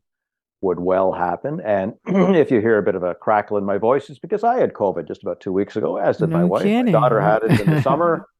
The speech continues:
Speaker 1: and, uh, several other people I know have had it. And I had a very,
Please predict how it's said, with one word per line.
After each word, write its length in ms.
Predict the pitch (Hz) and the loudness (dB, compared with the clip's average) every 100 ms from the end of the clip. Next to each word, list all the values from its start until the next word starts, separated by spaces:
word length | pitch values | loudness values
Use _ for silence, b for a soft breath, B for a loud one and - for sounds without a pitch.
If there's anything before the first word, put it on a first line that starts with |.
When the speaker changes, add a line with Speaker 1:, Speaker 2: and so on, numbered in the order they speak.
| _ _ _ _ - | _ _ _ _ -4
Speaker 1:
and, 680 | 143 104 104 104 101 101 101 | 0 2 2 0 -2 -6 -6
uh, 240 | 95 95 | -4 -4
several 320 | - 113 107 | -4 -4 -2
other 120 | 110 113 | -4 -4
people 220 | 123 107 | -6 -4
I 80 | 110 | -4
know 400 | 110 113 110 104 | -2 -2 -2 -6
have 160 | 104 98 | -8 -4
had 280 | 123 139 | 0 2
it. 220 | 143 139 - - | 2 0 -2 -14
And 380 | 110 101 101 98 | -8 -4 -4 -4
I 80 | 95 95 | -4 -4
had 180 | 98 | -4
a 60 | 98 | -4
very, 560 | 95 117 135 117 107 | -4 -2 -2 -4 -6